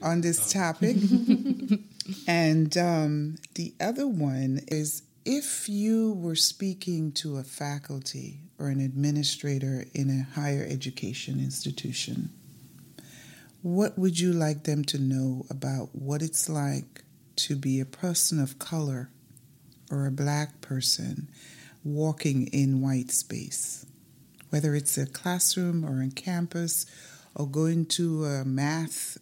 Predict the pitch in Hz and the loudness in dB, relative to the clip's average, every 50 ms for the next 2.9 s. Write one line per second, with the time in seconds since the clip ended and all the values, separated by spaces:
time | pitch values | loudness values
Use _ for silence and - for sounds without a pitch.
0 | - - 143 131 135 135 143 139 147 160 165 165 160 156 156 151 160 156 147 143 | -6 -6 -4 -4 -4 -4 -2 -2 0 0 0 0 0 0 0 0 0 2 2 2
1 | 147 156 160 160 - - 175 170 165 - - - - - - - - - - - | 2 2 0 0 -2 -2 0 0 2 4 4 2 2 0 -4 -8 -14 -20 -20 -20
2 | - - - - - - 143 139 139 135 131 147 - - - 139 139 | -20 -20 -20 -16 -12 -10 -8 -6 -6 -8 -8 -10 -10 -12 -12 -14 -16